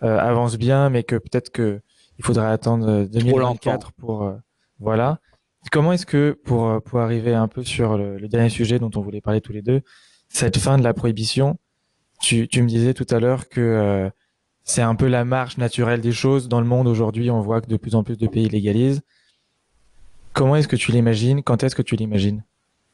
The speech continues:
Speaker 2: Alors, euh, quand est-ce, euh, si tu m'aurais posé la question il y a, euh, dans les années quatre-vingt-dix, je t'aurais dit dans moins de dix ans. Malheureusement, trente ans plus tard, on en est encore là.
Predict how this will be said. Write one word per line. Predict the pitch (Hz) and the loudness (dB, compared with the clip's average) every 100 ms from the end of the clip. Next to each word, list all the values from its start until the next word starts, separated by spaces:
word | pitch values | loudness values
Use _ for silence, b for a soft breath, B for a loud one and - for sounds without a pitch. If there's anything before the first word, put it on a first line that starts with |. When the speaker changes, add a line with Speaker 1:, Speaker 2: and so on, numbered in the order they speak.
| _ _ _ B B B B B B B B B B - - - | _ _ _ B B B B B B B B B B -6 -4 -2
Speaker 2:
Alors, | 131 131 143 | 0 0 0
euh, | 131 127 117 - | 0 0 0 -2
quand | 160 - | -6 -4
est-ce, | 220 - 135 | -4 -2 0
euh, | 110 104 92 | 0 -2 -4
si | - - - - - | -6 -6 -4 -4 0
tu | 123 | 0
m'aurais | 127 | 0
posé | 120 135 135 | 0 0 0
la | 127 | 0
question | 139 123 - 147 | -2 -2 -2 0
il | 139 | 2
y | |
a, | 120 113 110 107 107 104 101 104 | 2 2 0 0 0 0 2 2
euh, | 104 | 2
dans | 110 | 2
les | 120 | 2
années | 131 135 | 0 -2
quatre-vingt-dix, | 135 - 135 139 156 139 - | -6 -4 -4 -2 -4 -6 -8
je | - | -4
t'aurais | 131 120 | 0 0
dit | 135 | 0
dans | 127 | -2
moins | 127 127 | -2 -2
de | 123 | 0
dix | 135 135 | 0 2
ans. | 165 185 | 0 -2
Malheureusement, | 120 117 120 123 117 139 | -2 0 2 0 -2 -6
trente | - 120 | -4 -4
ans | 127 | -2
plus | - 127 | -4 -4
tard, | 139 135 | 0 0
on | 123 | -2
en | 117 | -4
est | 120 | -4
encore | 117 127 123 | -2 0 0
là. | 151 | 0